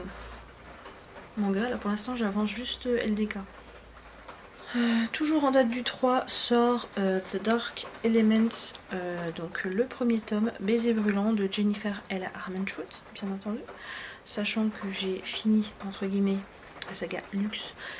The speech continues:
il me reste que les hors-séries à lire et je sais pas si je vais, euh, les lire ou pas. En quatre, euh, sort Il était deux fois, donc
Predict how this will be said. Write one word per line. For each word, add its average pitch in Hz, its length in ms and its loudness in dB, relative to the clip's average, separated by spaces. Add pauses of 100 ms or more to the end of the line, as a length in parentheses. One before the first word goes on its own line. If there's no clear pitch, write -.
(160)
il 202 60 2
me 196 80 2
reste 196 180 0
que - 80 -2
les 208 140 2
hors-séries 196 580 -2
à 190 100 -4
lire 208 360 0 (580)
et 190 120 -6
je 180 100 -8
sais - 160 -6
pas 226 160 -4
si 220 180 -4
je 196 80 -4
vais, 196 300 0
euh, 185 60 -4 (1500)
les 175 140 -4
lire 185 200 -4
ou 180 40 -8
pas. 214 220 -4 (1300)
En 285 140 -2
quatre, 269 500 0 (1600)
euh, 165 400 -2
sort 233 560 6 (120)
Il 240 140 4
était 240 220 4
deux 214 160 4
fois, 220 320 4
donc 196 320 0